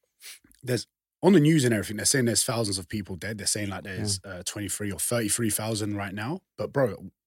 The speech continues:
Speaker 1: I think one hundred percent it will go past a hundred thousand. It's,
Speaker 2: Sure.
Speaker 1: I think it's impossible for it not to. Like, the locals were telling me and the people on the ground were telling me there's,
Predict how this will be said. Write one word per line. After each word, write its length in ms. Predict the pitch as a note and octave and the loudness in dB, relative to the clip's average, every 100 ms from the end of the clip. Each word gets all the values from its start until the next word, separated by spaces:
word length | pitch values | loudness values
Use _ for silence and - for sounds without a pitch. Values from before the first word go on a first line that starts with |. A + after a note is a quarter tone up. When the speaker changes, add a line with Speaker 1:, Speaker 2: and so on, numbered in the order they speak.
| _ _ - | _ _ -4
Speaker 1:
I 100 | A#2+ | -2
think 220 | D3+ A2+ | 2 2
one 120 | G#2+ G#2 | 2 2
hundred 260 | B2 G#2+ | 0 0
percent 240 | - C#3 G#2+ | 0 0 0
it 40 | |
will 80 | F2+ | -4
go 200 | E2 G2+ | -4 -4
past 260 | G2+ F#2+ F2+ | -4 -4 -4
a 40 | |
hundred 280 | G#2 G2 F2 | -4 -4 -4
thousand. 440 | G#2 G2+ E2+ D2+ - | -4 -6 -8 -10 -4
It's, 220 | A2+ - | 0 0
Speaker 2:
Sure. 220 | - - G#2 _ _ _ _ | -2 -16 -16 _ _ _ _
Speaker 1:
I 40 | - | 0
think 100 | D3+ | 2
it's 100 | A#2 | 2
impossible 460 | G2 C#3+ - A2+ | 2 0 0 -4
for 160 | G#2 G#2+ | -2 -4
it 80 | F#2+ | -2
not 340 | G2+ B2 - | -2 -2 -2
to. 200 | - E2+ D2+ _ _ _ _ _ - | -6 -8 -12 _ _ _ _ _ -8
Like, 220 | G2+ G2 _ _ _ _ - | -6 -6 _ _ _ _ -4
the 120 | A2 | 4
locals 380 | C#3 E3 C#3+ A2+ | 4 4 2 0
were 60 | |
telling 320 | G#2 C3+ B2+ | 0 2 2
me 160 | A2 G2 | 2 2
and 100 | F#2 | -2
the 60 | E2+ | -4
people 360 | A2+ A2 G#2 | -4 -4 -4
on 60 | F#2 | -4
the 80 | F2+ | -4
ground 260 | A2+ A2+ | -4 -4
were 60 | F#2 | -4
telling 200 | - G2+ | -4 -4
me 80 | F#2+ | -4
there's, 300 | F2+ F2 | -6 -8